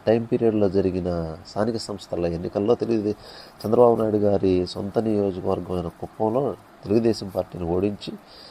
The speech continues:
వైసీపీ ఘన విజయం సాధించింది. అయితే కుప్పంలో వైసీపీ ఎలా విజయం సాధించింది అనేది అందరికీ తెలుసు. వారికున్న వై-, అధికార బలంతో అధికార దుర్వినియోగం చేస్తూ తెలుగుదేశం వారి పార్టీ వారిని అనేక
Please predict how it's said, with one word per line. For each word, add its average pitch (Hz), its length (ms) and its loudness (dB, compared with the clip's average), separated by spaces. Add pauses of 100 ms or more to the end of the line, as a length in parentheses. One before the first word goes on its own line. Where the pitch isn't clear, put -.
(280)
వైసీపీ 117 340 2
ఘన 98 160 0
విజయం 98 260 -4
సాధించింది. - 640 -12 (1080)
అయితే 101 200 4
కుప్పంలో 131 440 0
వైసీపీ 117 440 0
ఎలా 101 240 4
విజయం 101 260 0
సాధించింది 98 640 -2
అనేది 92 280 0
అందరికీ 87 360 -2
తెలుసు. - 400 -10 (840)
వారికున్న 92 500 2
వై-, 82 240 -2 (300)
అధికార 104 400 6
బలంతో 92 560 2 (100)
అధికార 101 440 4
దుర్వినియోగం 95 800 0
చేస్తూ 117 240 -2
తెలుగుదేశం 98 640 -4
వారి 90 280 -2
పార్టీ 135 280 -10
వారిని 90 400 0
అనేక 90 300 -4